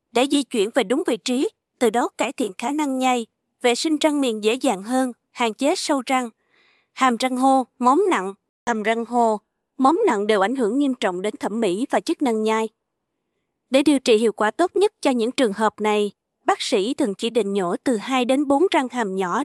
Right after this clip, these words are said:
trên cung hàm để khắc phục tình trạng khô, răng khôn một lệch đẩy răng khác.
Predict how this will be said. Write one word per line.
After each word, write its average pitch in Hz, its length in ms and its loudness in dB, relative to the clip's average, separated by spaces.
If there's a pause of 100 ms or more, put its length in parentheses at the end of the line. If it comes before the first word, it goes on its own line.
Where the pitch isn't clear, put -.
trên 240 160 0
cung 226 220 -4
hàm 202 260 -4 (400)
để 240 120 0
khắc - 220 -4
phục - 200 -2
tình 226 160 0
trạng 196 280 -4
khô, 294 280 0 (380)
răng 220 300 0 (100)
khôn 240 260 2
một 208 160 0
lệch 220 240 2
đẩy 202 200 0
răng 277 260 -2
khác. 311 260 -2